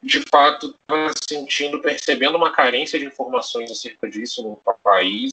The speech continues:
assim, estava de fora, mas estava acompanhando. E fiquei surpreso quando viralizou, porque uma, a maior parte das informações que estavam ali, pra mim, eram relativamente simples, e eu não sabia que ia ter tanta repercussão, que muitas pessoas não iam, de fato, saber ou conhecer aquilo antes, assim.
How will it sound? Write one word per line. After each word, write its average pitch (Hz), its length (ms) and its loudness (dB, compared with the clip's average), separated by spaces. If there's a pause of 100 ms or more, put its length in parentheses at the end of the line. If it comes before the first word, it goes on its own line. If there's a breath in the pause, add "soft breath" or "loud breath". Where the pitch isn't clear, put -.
assim, - 440 -12
estava 127 260 4
de - 120 -8 (180)
fora, 120 380 6
mas - 140 -2
estava 107 180 2
acompanhando. 107 680 -4 (880 soft breath)
E 156 100 2
fiquei 175 200 4
surpreso 175 420 4
quando 127 160 2
viralizou, 120 440 2
porque - 180 -4
uma, 135 420 6
a 123 80 4
maior 135 260 4
parte 165 260 4
das 160 160 0
informações 139 380 0
que - 40 -10
estavam 247 240 4
ali, 247 160 -2
pra - 180 2
mim, 147 160 -4
eram 254 400 -2 (300)
relativamente 156 500 4
simples, 120 540 -8
e 131 60 4
eu 135 80 6
não 139 60 -2 (260)
sabia 135 260 2
que - 80 2
ia 131 100 4
ter - 160 0
tanta - 320 2
repercussão, 254 640 2
que - 80 -10
muitas 262 200 -4
pessoas - 280 0
não 127 120 4
iam, 127 120 4
de 127 80 -8
fato, 113 320 4
saber 107 400 6
ou 107 160 2
conhecer 101 400 -2
aquilo 104 380 0
antes, 95 320 0
assim. - 320 -16